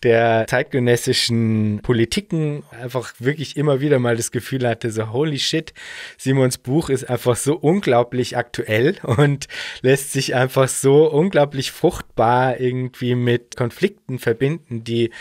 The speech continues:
einfach sehr zentral sind heutzutage. Und vor kurzem, äh, kam es eben ja dann zu diesen Bauernprotesten, sowohl in Deutschland als auch in Frankreich.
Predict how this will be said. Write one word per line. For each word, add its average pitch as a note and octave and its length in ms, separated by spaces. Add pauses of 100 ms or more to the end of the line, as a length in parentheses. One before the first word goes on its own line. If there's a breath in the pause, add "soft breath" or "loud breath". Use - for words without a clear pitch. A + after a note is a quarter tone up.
(300 loud breath)
einfach B2 280
sehr C3+ 280
zentral B2+ 640
sind A2+ 220
heutzutage. A#2 800
Und C3+ 340 (380 loud breath)
vor B2+ 440 (140)
kurzem, D#3+ 800
äh, C3 160
kam D3+ 300
es C#3 80
eben C3+ 280
ja B2 140
dann B2 260
zu B2+ 140
diesen A#2 380
Bauernprotesten, D3 1080
sowohl B2 260
in A#2 100
Deutschland B2 460
als A#2 160
auch A2+ 100
in B2 80
Frankreich. B2+ 640